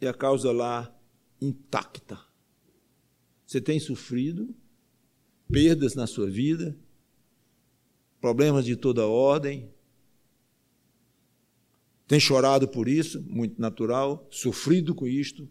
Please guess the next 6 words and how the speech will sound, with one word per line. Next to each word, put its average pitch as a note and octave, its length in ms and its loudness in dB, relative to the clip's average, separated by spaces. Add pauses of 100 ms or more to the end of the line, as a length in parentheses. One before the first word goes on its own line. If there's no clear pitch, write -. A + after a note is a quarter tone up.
(120)
muito C3 420 -2
natural, B2 680 -6 (1600)
mas E3 380 4
você F#3 560 6
tem F3 520 -2
meditado, C#3 1500 2